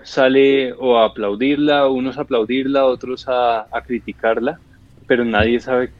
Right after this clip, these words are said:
qué es lo que le está pasando a ella y tal vez uno ve ese documental en Netflix y logra entender un poco por qué pasó lo que pasó en estos Juegos Olímpicos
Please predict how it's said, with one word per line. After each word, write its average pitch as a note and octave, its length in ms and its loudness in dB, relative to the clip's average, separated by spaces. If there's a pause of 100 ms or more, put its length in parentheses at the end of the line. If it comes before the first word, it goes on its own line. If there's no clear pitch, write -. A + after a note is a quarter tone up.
qué B2+ 240 2
es A#2+ 80 -2
lo B2 140 -4
que - 120 -4
le C#3 80 2
está G#2+ 240 -6
pasando A2 480 -2
a A2 80 6
ella B2 180 4
y G2+ 100 0
tal G2+ 260 -4
vez A2+ 360 -2 (360)
uno A#2+ 240 0
ve C3+ 100 6
ese C3+ 160 0
documental B2 580 0
en A2 140 -2
Netflix B2+ 540 -6 (100)
y B2 140 -4
logra G#2+ 340 2
entender A#2 480 -2
un G#2+ 140 -8
poco B2 460 -4 (880)
por A#2+ 260 2
qué B2+ 180 2
pasó C3+ 560 0 (520)
lo A#2+ 260 0
que A2+ 120 -8
pasó A2 320 -4
en C3 100 -4
estos A2+ 260 -10
Juegos A#2 280 -4
Olímpicos A2+ 640 -8